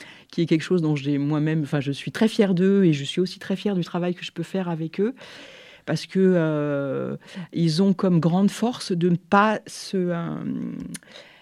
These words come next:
s'envier les uns les autres et de s'aider les uns les autres.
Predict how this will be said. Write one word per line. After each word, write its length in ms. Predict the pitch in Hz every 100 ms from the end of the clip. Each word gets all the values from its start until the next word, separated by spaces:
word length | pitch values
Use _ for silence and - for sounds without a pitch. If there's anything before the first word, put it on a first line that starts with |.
| - -
s'envier 500 | - 226 202 226 214
les 180 | 185
uns 80 | 190
les 180 | 190 185
autres 220 | 202 -
et 60 | 185
de 100 | 185
s'aider 400 | - 220 185 190
les 180 | 180 170
uns 100 | 165
les 180 | 165
autres. 100 | 170